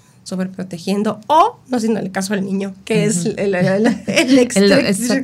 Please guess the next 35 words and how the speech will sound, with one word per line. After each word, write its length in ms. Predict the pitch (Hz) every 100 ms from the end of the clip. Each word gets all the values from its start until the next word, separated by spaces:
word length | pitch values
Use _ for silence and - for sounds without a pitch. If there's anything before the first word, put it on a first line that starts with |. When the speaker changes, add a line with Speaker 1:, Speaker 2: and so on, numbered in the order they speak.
| -
Speaker 1:
extremo. 360 | - 262 240 196 180 - 151 - -
Speaker 2:
Ser 140 | 190
extremista. 800 | 185 190 165 147 147 139 131 117 - - _ _ _ _ -
Speaker 1:
¿Cómo 200 | 285 285
vemos 300 | 285 285 269
en 100 | 185
la 100 | 180
letra 300 | 208 208 196
que 100 | 220
hay 120 | 202
una 160 | 214 196
herida 240 | 190 185
de 100 | 185
rechazo? 520 | - - - 110 - - - - 139 -
Speaker 2:
Ujú. 100 | 147
Speaker 1:
La 100 | 220
letra 280 | 240 254 269
es 120 | 277
extremadamente 880 | 254 - 214 220 247 302 269 226 254
delgada. 520 | 240 208 196 185 - - - - _ _ _ - _ - - - - - _
Es 260 | 208 202 208
con 220 | 220 247
óvalos 320 | 269 302 240
picados, 600 | - 208 202 185 277 -
como 220 | - 202
si 120 | 196 208
estuvieran 480 | - 220 190 240
como 340 | 247 214 180 -
piquitos 540 | 170 165 190 190 247
todos 240 | 233 214 220
los 220 | 214 -
óvalos. 560 | 202 170 240 - - -
Speaker 2:
Ujú. 500 | 143 139 147 151 190
Speaker 1:
Están, 600 | 196 190 - 214 220 226 - -
eh, 320 | 180 180 175